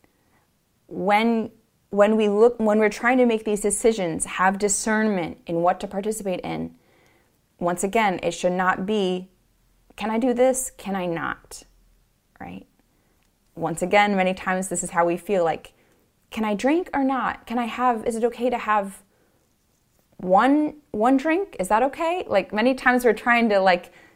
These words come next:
see what we can get away with when really, uh,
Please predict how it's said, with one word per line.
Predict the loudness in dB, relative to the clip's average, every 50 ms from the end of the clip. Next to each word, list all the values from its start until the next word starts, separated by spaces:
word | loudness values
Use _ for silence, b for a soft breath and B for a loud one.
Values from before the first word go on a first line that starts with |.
| b
see | -8 -6 -4 2 4 4 6 6
what | 6 6 6 4
we | 4 0
can | -4 -4 -4 -2 -2 -2 -4 -8 -6 -2
get | 0 2 2
away | 2 2 2 0 -4 -4 -2 0 2 2 2 2 2
with | 2 2 2 4 4 2 2 -2 -8 -18 -20 _ _ _ _ b b b b b b b b b b b _ -2
when | 0 2 2 2 2 2
really, | 2 2 2 4 2 2 0 -2 -4 -6
uh, | -8